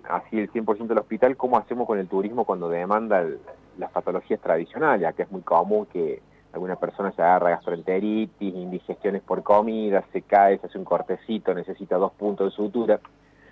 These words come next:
Eso de, en un hospital que está cien por ciento covid, ¿a dónde atendemos al, al, a la, la gran demanda de todo el valle? Bueno, por suerte logramos que en Mina Clavero se implante uno de estos centros sanitarios modulares que está armando la Nación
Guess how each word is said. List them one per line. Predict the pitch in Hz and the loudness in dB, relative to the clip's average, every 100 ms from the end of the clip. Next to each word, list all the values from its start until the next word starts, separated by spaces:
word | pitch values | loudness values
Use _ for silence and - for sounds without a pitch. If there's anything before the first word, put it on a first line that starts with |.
| _ - | _ -2
Eso | 113 113 110 | 0 0 -2
de, | 101 101 | 0 -2
en | - | -2
un | 214 | -2
hospital | 113 - 151 | -2 0 2
que | 110 | 2
está | - | 0
cien | - 120 | 0 -4
por | 220 | -2
ciento | 117 110 | 0 2
covid, | 107 110 135 | 6 6 4
¿a | - | 4
dónde | 107 127 | 4 6
atendemos | 117 107 104 110 104 | 4 4 0 2 4
al, | 98 92 | 2 0
al, | 90 87 | -4 -2
a | 85 | 2
la, | 92 92 | 2 2
la | 90 92 | 0 2
gran | 104 117 | 2 2
demanda | 104 104 117 110 | 2 2 2 4
de | 110 | 2
todo | - 104 | 4 4
el | 101 | 6
valle? | 98 78 - _ _ _ _ _ _ _ | 6 4 -2 _ _ _ _ _ _ _
Bueno, | 117 104 | 0 0
por | - 95 | 0 0
suerte | 131 127 | 0 2
logramos | 131 117 120 131 127 | 6 6 6 4 0
que | - 110 | 2 2
en | 117 | 2
Mina | 117 113 | -2 -2
Clavero | 117 113 120 120 135 143 - _ - | 4 6 6 6 4 2 -8 _ -10
se | - 92 | -2 0
implante | 95 98 107 107 107 104 | 0 0 2 2 4 2
uno | 104 101 | 2 -2
de | |
estos | 95 - 90 - - - - | -4 0 0 0 -10 -20 -8
centros | 110 104 98 - - | -6 -2 -4 -6 -16
sanitarios | - 90 92 101 104 | -6 -4 0 0 0
modulares | 92 87 101 127 120 - | -2 0 4 4 2 -4
que | 82 | -8
está | - - 90 87 87 | -8 0 2 4 2
armando | 87 90 95 95 | 2 -2 -2 -2
la | 90 82 78 | 0 0 -2
Nación | 165 - - 117 139 | -6 -6 0 -2 -2